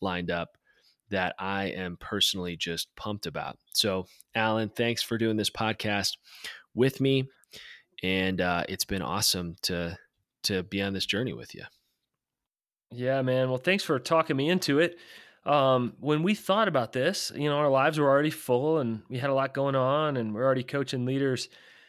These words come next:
Speaker 2: But man, this has just added so much texture to a lot of the conversations that we're having. And, uh, man, twenty nineteen, such a good year, so many conversations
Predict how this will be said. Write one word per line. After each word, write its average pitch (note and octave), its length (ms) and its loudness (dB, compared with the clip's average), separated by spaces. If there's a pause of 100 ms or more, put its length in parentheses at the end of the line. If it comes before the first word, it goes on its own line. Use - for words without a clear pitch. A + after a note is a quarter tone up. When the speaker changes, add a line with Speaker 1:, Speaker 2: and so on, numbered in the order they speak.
(160)
Speaker 2:
But C#3 120 0
man, F3 220 6
this G3+ 160 2
has F3+ 200 0
just C#3+ 240 0
added B2+ 420 2
so E3+ 300 2
much D#3 320 2
texture A#2 600 -4 (400)
to C3+ 100 -2
a - 20 2
lot B2 120 6
of A#2+ 60 2
the A2+ 60 -6
conversations A#2+ 720 0
that A#2 80 -4
we're G#2+ 100 -2
having. B2 460 2 (440)
And, B2 280 2
uh, A#2 180 4
man, C3 320 0
twenty D#3 240 0
nineteen, D3 540 2
such D#3 260 0
a D3 40 2
good C3 220 0
year, C3 300 2
so F3 260 2
many F#3+ 160 4
conversations D#3 880 0